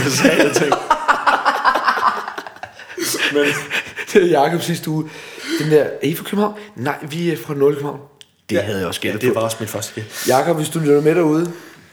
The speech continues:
Speaker 1: Ja.
Speaker 2: vi vil gerne takke dig endnu en gang for at være med sidste uge, og vi håber ikke, vi gør dig til skamme på nogen som helst mulig måde. Men nu skal vi til det vigtige.
Speaker 1: Nej, men jeg synes bare, køkkennipseri, altså de der, eksempelvis,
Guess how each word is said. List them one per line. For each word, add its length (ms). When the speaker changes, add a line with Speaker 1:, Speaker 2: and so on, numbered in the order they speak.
Speaker 1:
Ja. 140
Speaker 2:
vi 80
vil 140
gerne 220
takke 260
dig 120
endnu 120
en 40
gang 180
for 80
at 60
være 80
med 140
sidste 320
uge, 180
og 160
vi 80
håber 280
ikke, 120
vi 60
gør 160
dig 80
til 140
skamme 380
på 80
nogen 160
som 100
helst 120
mulig 180
måde. 220
Men 100
nu 60
skal 140
vi 60
til 100
det 60
vigtige. 300
Speaker 1:
Nej, 280
men 80
jeg 100
synes 220
bare, 280
køkkennipseri, 880
altså 280
de 80
der, 180
eksempelvis, 1160